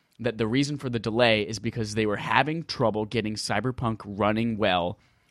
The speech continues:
on the base P S four and Xbox One models. And they pushed it to September,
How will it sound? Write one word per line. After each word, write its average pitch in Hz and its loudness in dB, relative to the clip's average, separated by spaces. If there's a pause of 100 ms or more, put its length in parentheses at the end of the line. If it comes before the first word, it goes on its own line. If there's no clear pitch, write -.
on 110 0
the 101 -2
base 101 0
P - -6
S 98 -4
four 92 -4
and 104 -10
Xbox - -8
One 92 -2
models. 71 -6 (1000)
And 110 0 (500)
they 107 0
pushed 143 -2
it 123 -4
to 123 -8
September, 110 2